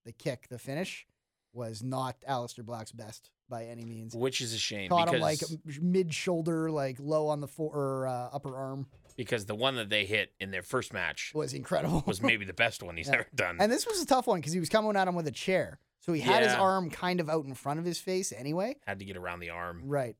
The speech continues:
Speaker 1: which he did not. But part of me wonders if it's even possible. <laughs>
Speaker 2: Um, main event then, uh, is Andrade Cien Almas,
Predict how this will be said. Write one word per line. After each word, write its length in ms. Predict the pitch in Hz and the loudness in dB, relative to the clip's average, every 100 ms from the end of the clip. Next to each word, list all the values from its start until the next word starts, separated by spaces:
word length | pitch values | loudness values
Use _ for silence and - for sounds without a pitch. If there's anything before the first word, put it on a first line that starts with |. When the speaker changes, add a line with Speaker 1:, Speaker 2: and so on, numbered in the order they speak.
| _ | _
Speaker 1:
which 400 | 117 117 - - 131 | -12 -12 -12 -18 -12
he 80 | 127 | -8
did 160 | 113 | -8
not. 240 | 110 101 - _ | -10 -12 -20 _
But 160 | 107 107 123 131 | -20 -18 -14 -10
part 160 | 131 123 | -6 -4
of 60 | 123 | -4
me 60 | |
wonders 280 | 117 113 110 | -8 -10 -12
if 120 | 113 | -14
it's 120 | 113 | -14
even 160 | 113 107 | -12 -12
possible. 380 | - 104 - 165 | -14 -18 -6 -4
<laughs> 100 | 226 - _ _ _ | -4 -8 _ _ _
Speaker 2:
Um, 800 | 98 98 95 98 98 98 95 92 - _ _ _ - _ _ _ _ | -8 -4 -2 -2 -2 -6 -10 -12 -16 _ _ _ -20 _ _ _ _
main 160 | 135 143 | 4 6
event 220 | 143 135 | 4 4
then, 260 | 131 131 127 _ _ _ _ | 2 2 -4 _ _ _ _
uh, 180 | 95 101 | 0 0
is 100 | 98 - | 0 0
Andrade 800 | 120 117 110 110 123 127 131 120 | 0 0 -2 0 4 6 6 2
Cien 260 | - 117 | 2 2
Almas, 480 | 101 113 104 - - | 2 2 2 0 -2